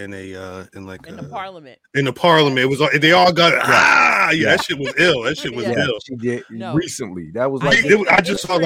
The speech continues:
Speaker 2: entrance
Speaker 1: last week. Yeah, the
Speaker 3: Yeah.
Speaker 1: other
Speaker 2: But I
Speaker 1: day.
Speaker 2: think the entrance will be like
Speaker 3: Yes,
Speaker 2: that.
Speaker 3: I'm cool
Speaker 2: And I,
Speaker 3: with
Speaker 2: and
Speaker 3: that.
Speaker 2: I'm waiting for that. I'm waiting. I thought we were gonna get that this WrestleMania.
Speaker 1: Mm-hmm.
Speaker 2: Um, but we didn't.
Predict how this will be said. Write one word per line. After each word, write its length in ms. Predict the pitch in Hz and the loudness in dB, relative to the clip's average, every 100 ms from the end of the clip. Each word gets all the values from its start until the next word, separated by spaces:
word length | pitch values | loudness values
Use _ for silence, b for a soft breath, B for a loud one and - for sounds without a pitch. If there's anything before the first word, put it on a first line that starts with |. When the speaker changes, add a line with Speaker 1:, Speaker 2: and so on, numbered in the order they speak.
| 151 | 2
Speaker 2:
entrance 60 | |
Speaker 1:
last 260 | 151 147 - | 4 2 0
week. 220 | 131 113 | -8 -4
Yeah, 260 | 131 113 110 | -4 -4 -4
the 80 | 147 | -4
Speaker 3:
Yeah. 80 | |
Speaker 1:
other 120 | 123 - | -4 -4
Speaker 2:
But 100 | 214 | -6
I 80 | 233 | -8
Speaker 1:
day. 40 | |
Speaker 2:
think 200 | 262 254 | -12 -20
the 140 | 240 208 | -20 -20
entrance 540 | 226 269 - 247 220 208 | -16 -16 -18 -20 -20 -20
will 140 | 175 | -20
be 540 | 160 156 143 131 127 _ _ _ _ _ | -18 -18 -18 -20 -20 _ _ _ _ _
like 200 | 147 131 | -16 -4
Speaker 3:
Yes, 440 | 220 165 - - _ | -2 -2 -6 -16 _
Speaker 2:
that. 60 | 147 | -10
Speaker 3:
I'm 80 | 175 | -8
cool 100 | 202 | -2
Speaker 2:
And 80 | 226 | 0
I, 120 | 262 | 0
Speaker 3:
with 80 | 254 | 0
Speaker 2:
and 120 | 254 | -2
Speaker 3:
that. 160 | 269 311 | -2 -4
Speaker 2:
I'm 80 | 233 | -4
waiting 320 | 285 262 240 | -4 -4 -14
for 140 | 208 | -8
that. 260 | 208 165 - _ - | -6 -6 -8 _ -14
I'm 320 | 214 240 175 | -12 -12 -12
waiting. 380 | 220 240 247 240 | -12 -12 -16 -18
I 120 | 175 214 | -16 -16
thought 200 | 240 214 | -16 -18
we 100 | 208 | -18
were 100 | 185 | -18
gonna 140 | 185 | -18
get 220 | 165 175 | -18 -18
that 220 | 175 147 - | -16 -16 -16
this 500 | 135 135 170 - - 185 | _ -18 -16 -18 -20 -18
WrestleMania. 840 | 180 - 208 180 170 160 160 214 _ _ _ _ | -18 -18 -20 -20 -18 -20 -20 -20 _ _ _ _
Speaker 1:
Mm-hmm. 640 | 123 98 95 _ _ _ 151 | -18 -18 -20 _ _ _ -14
Speaker 2:
Um, 320 | 139 135 135 | -12 -14 -16
but 140 | 139 | -18
we 140 | 143 185 | -18 -16
didn't. 340 | 170 147 147 | -14 -14 -16